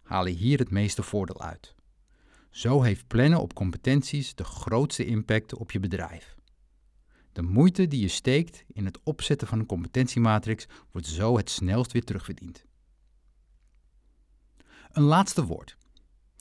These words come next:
Het werken met competenties is een techniek die je bedrijf veel voordelen kan bieden. Projecten draaien beter, klanten zijn meer tevreden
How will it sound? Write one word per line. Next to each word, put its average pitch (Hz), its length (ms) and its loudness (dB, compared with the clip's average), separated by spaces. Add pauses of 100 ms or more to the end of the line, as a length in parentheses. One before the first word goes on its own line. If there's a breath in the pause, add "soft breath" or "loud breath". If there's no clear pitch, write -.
(200 loud breath)
Het 131 220 -2
werken 202 320 4
met 165 120 4
competenties 156 680 2
is 113 140 -8
een 98 100 -4
techniek 135 440 0
die 117 100 0
je 101 80 2
bedrijf 101 400 2
veel 123 260 2
voordelen 87 460 -10
kan 82 180 -8
bieden. 82 280 -8 (800 soft breath)
Projecten 131 420 -2
draaien 113 340 6
beter, 107 440 2 (380)
klanten 165 320 4
zijn 123 160 4
meer 120 140 6
tevreden 95 560 0